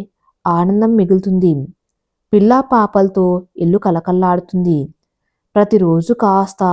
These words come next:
నాలుగు తులసి ఆకులు నమిలి మంచినీళ్ళు తాగమ్మా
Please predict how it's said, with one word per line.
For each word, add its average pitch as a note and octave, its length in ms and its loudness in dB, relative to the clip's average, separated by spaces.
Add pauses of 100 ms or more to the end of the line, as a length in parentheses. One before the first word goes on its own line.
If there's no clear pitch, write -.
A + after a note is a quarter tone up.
(300)
నాలుగు F#3+ 400 2
తులసి F3 440 -4
ఆకులు G#3 380 -4
నమిలి F3 540 -2 (340)
మంచినీళ్ళు F3 580 0
తాగమ్మా F#3 560 -2